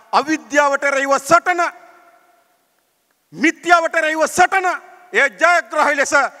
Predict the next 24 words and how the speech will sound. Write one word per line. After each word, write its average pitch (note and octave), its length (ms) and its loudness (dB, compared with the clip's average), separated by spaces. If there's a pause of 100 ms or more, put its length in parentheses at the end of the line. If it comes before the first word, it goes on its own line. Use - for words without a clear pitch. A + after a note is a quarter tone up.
(160)
කෙලවර D#4+ 580 2
කර D4 200 -2
හැකි C#4 300 -2 (260)
සටනක් F4+ 540 0
බව C#4+ 140 2
අපි C#4 140 -4
විශ්වාස C4 360 0
කරනවා. A#3+ 600 -4
අවිද්‍යාවෙන් D4+ 640 2
මේ B3 120 -4
සමාජය A3+ 520 -2 (260)
මුදවා A3 380 0
ගත G3+ 200 -6
යුතු F3+ 240 -12
තිබෙනවා. E3+ 380 -6 (280)
මිත්‍යාවෙන් A3 560 -2
මේ G3 140 -6
සමාජය F3+ 380 -6
මුදවා E3 300 -6
ගත D3 160 -10
යුතු C3+ 200 -16
තිබෙනවා. G2 380 -18 (1700)
ඒ D3 100 -20
වගේම C3+ 360 -12